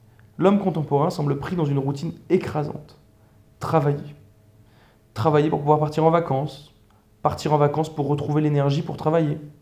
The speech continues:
Prendre un crédit pour se payer une voiture pour aller travailler. Travailler pour rembourser le crédit de la voiture pour aller travailler. Rien de nouveau sous le soleil. Économie de service arrivée à son paroxysme,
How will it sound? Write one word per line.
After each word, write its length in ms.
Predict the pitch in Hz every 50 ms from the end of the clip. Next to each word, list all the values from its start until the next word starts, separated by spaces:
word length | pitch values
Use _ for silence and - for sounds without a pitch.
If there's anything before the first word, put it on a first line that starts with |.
| _ _ _ _ _ _ _ _ _ _ _ _ _ _ -
Prendre 240 | - - 170 165 156
un 40 | 143
crédit 300 | - - 151 143 147 175
pour 160 | 165 175 -
se 80 | - 151
payer 200 | - 151 151 147
une 80 | 143
voiture 340 | 135 143 143 143 185 185 -
pour 120 | - 151 147
aller 100 | 143 143
travailler. 420 | - 156 151 175 165 147 147 160 151 - - - _ _ _ _ _ _ _ _ _ _ _ _ _
Travailler 420 | - - 143 143 151 175 190 220 202 147 - - - -
pour 140 | 143 127
rembourser 340 | 127 143 143 135 127 - 151
le 80 | 139 135
crédit 280 | 135 - 143 139 139
de 60 | 139 139
la 100 | 135 131
voiture 280 | 131 135 131 - 131
pour 160 | - - 131
aller 80 | 131 131
travailler. 380 | 123 - 127 127 127 131 135 135 - - - _ _ _ _ _ _ _ _ _ _ _ - 135
Rien 180 | 139 147 147
de 80 | 151 151
nouveau 180 | 143 139 135
sous 140 | 135 - 143
le 60 | 139
soleil. 320 | - - - - - - - - _ _ - _ _ _ _ - _ _ _ _ - - - - - - - - - - -
Économie 380 | 160 - 202 190 190 196 208
de 60 | 202 -
service 400 | - 160 156 156 175 - - 156
arrivée 180 | 147 147 143
à 40 | 143
son 120 | 143 139
paroxysme, 800 | 131 - 190 170 160 151 - - - 143 143 156 165 165 165